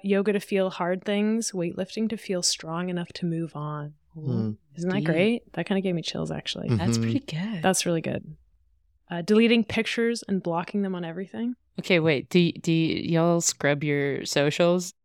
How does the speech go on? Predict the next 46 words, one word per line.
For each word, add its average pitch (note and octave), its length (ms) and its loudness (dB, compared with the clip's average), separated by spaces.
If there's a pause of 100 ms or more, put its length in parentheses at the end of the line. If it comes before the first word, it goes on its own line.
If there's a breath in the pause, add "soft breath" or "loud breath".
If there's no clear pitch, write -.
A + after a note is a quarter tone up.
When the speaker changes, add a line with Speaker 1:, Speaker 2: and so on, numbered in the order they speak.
(120)
Speaker 3:
of E3+ 160 -8
people? F3+ 400 0 (580)
Speaker 2:
Yeah, A#2+ 220 6 (100)
this B2 140 -2
time A#2 140 -2
I A2 60 0
did. A2 160 -2 (100)
Speaker 3:
<gasps> A#3 340 2 (480)
Nick. F#3+ 520 6 (240)
Speaker 2:
Yeah, A3+ 100 6 (200)
and, G3+ 80 10
Speaker 3:
<laughs> - 0 -
Speaker 2:
like, G#3+ 160 6 (240)
not A#3 200 6
just, - 300 4
just A3+ 220 -2
archived F3+ 420 6
and F#3+ 80 4
been F3 100 4
like, F#3 140 2
"Yeah, B3 120 4
I D3+ 80 6
don't D#3+ 160 8
want D#3 200 8
that - 220 4
be, C3+ 160 4
it's C#3 240 -4
not D3+ 180 2 (180)
part D3+ 160 -6
of C#3+ 40 -2
my C3+ 80 4
identity C3 300 2
be-, - 100 -8
anymore." A2+ 400 -2
Speaker 1:
Mm. - 80 0
Speaker 2:
That C#3+ 140 6
relationship B2 580 2
I G3 100 10
Speaker 3:
Mm. F#3+ 80 6
Speaker 2:
found A2+ 200 4
was G#2+ 180 2 (400)
a - 60 -10 (100)
big A2+ 240 4
part A2 220 0
of G#2 80 0
my G#2 360 0